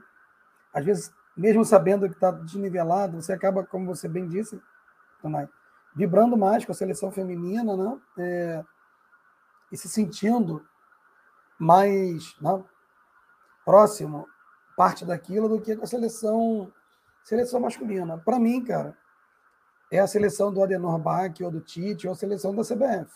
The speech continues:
Eu ainda não consigo, né, é, me identificar com, com essa seleção como sendo a seleção brasileira.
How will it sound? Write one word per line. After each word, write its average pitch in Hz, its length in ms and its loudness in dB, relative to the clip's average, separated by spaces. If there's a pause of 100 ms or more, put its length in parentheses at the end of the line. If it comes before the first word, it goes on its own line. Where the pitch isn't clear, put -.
(100)
Eu 175 140 -4
ainda 190 180 -2
não 208 120 0
consigo, 202 840 2 (720)
né, 190 180 -8 (400)
é, 165 420 -2 (240)
me 170 140 -2
identificar 185 640 -2
com, 196 300 -2 (280)
com 165 160 0
essa 190 160 -2
seleção 185 460 -2
como 190 200 -4
sendo 190 260 -2
a 202 40 0
seleção 214 460 -2
brasileira. 208 560 -4